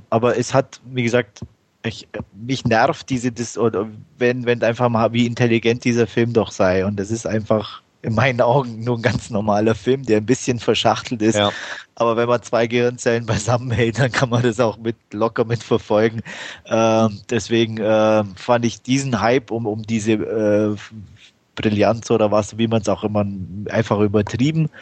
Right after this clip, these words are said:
Speaker 1: Ist ein guter, solider Film, er macht Spaß, man kann ihn gut angucken. Ähm, ich glaub, ich hab auch irgendwie acht von zehn gegeben, das, das passt auch irgendwo, aber mehr fand ich einfach, hat auch trotz Nolan und allem, er hat er einfach nicht verdient.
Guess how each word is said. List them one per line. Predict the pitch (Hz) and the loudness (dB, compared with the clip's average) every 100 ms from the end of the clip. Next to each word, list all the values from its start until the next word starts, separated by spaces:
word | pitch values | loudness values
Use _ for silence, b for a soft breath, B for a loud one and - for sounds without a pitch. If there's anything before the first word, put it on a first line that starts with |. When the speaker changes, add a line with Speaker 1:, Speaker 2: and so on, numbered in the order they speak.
| B B - | B B -2
Speaker 1:
Ist | 107 | -2
ein | 117 | 0
guter, | 135 151 131 | 0 0 2
solider | 117 113 139 143 | 2 2 2 2
Film, | - 131 127 107 | 2 0 0 -2
er | 98 | -2
macht | 104 101 - | 0 -2 -2
Spaß, | - 98 120 110 | 0 2 2 -2
man | 98 | -2
kann | 113 | 0
ihn | 107 | 0
gut | 110 117 | -2 0
angucken. | 101 117 123 120 113 B B B B - | 0 0 -2 -2 -4 B B B B 0
Ähm, | 107 107 104 104 95 87 - - - | 2 4 4 2 0 -8 -10 -20 -16
ich | - - | -8 -2
glaub, | 104 | -2
ich | 107 | 0
hab | 110 | 0
auch | 92 107 | 2 2
irgendwie | 107 107 | 2 2
acht | 87 - | 0 0
von | - 98 | -2 -2
zehn | 104 104 | -2 -2
gegeben, | 92 104 139 127 | -2 0 0 0
das, | 104 95 - | -2 -2 -4
das | 98 | -10
passt | - 110 123 117 | -2 -2 0 -2
auch | 113 | -2
irgendwo, | 120 113 110 110 | -2 -4 -2 0
aber | 104 101 | 0 0
mehr | 95 104 110 110 104 - | -2 0 0 0 -2 -10
fand | - 101 104 | -4 -2 -2
ich | 95 | -4
einfach, | 90 95 87 | -6 -4 -4
hat | 101 | 0
auch | 92 98 - - _ _ - _ _ - | 2 0 -2 -18 _ _ -20 _ _ -4
trotz | - 104 - | 0 0 0
Nolan | 98 113 113 | -2 0 0
und | 107 | 0
allem, | 78 98 104 92 | 0 0 -2 -6
er | 95 | -2
hat | 107 | 0
er | 98 | -2
einfach | 101 98 | -2 -4
nicht | 98 101 | -2 -2
verdient. | - 95 101 104 - | -4 -2 0 -2 -4